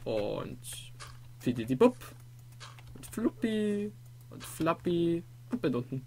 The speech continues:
Yay! Eisen!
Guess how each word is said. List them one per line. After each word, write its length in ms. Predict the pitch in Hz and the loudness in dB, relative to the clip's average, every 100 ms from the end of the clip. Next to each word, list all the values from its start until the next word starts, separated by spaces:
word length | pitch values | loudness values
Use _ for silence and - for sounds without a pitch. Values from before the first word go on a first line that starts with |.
| - - - | -10 -14 2
Yay! 520 | 392 359 349 330 320 - - - - - - - - - - - - - - - - | 6 8 8 6 4 -2 -18 -18 -18 -18 -18 -18 -18 -18 -18 -18 -18 -18 -18 -16 -4
Eisen! 880 | 180 214 190 190 220 226 214 233 | 6 8 10 8 8 6 4 2